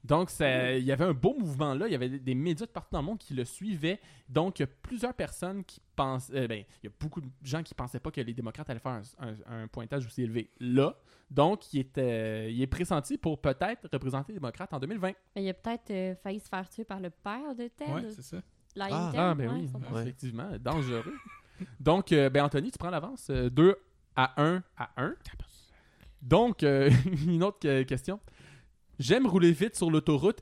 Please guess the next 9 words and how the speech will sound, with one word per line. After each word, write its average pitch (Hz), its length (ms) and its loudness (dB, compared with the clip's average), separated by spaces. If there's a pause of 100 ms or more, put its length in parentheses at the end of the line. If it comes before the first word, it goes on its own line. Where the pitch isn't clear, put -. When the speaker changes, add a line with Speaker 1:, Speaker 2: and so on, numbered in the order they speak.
Speaker 1:
et 143 120 2
ne 143 160 2
pas 170 180 0
dire 165 160 -4
nécessairement 147 440 -2
la 143 100 0
vérité. 123 380 -6 (1700)
Speaker 4:
Lying 107 320 0
Ted ? 180 320 -2